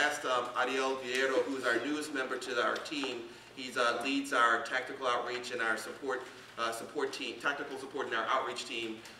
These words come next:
Um, we'll kind of walk through some of the data, kind of some of the results at a very high level. Uh, my big takeaway is I do think there's some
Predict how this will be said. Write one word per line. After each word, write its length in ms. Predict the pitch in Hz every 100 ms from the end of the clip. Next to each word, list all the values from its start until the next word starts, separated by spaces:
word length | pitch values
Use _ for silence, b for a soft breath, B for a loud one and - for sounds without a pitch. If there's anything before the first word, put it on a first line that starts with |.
| -
Um, 380 | 123 117 113 113 131
we'll 160 | 127
kind 240 | - 160 139
of 120 | 139
walk 260 | 147 143 147
through 160 | 156
some 220 | 151 139
of 140 | 135 127
the 80 | 120
data, 320 | 135 139 160
kind 140 | 143 131
of 60 |
some 160 | 143 127
of 60 | 120
the 60 |
results 380 | 113 113 135 135
at 80 | 123
a 40 |
very 200 | 123 123
high 220 | 123 123
level. 400 | 127 127 139 151 - B B -
Uh, 180 | 120 120
my 140 | 135 151
big 200 | 165 156
takeaway 480 | 160 151 151 147
is 80 | 139
I 60 | 123
do 140 | 139
think 200 | 139 139
there's 160 | 135 -
some 300 | 143 147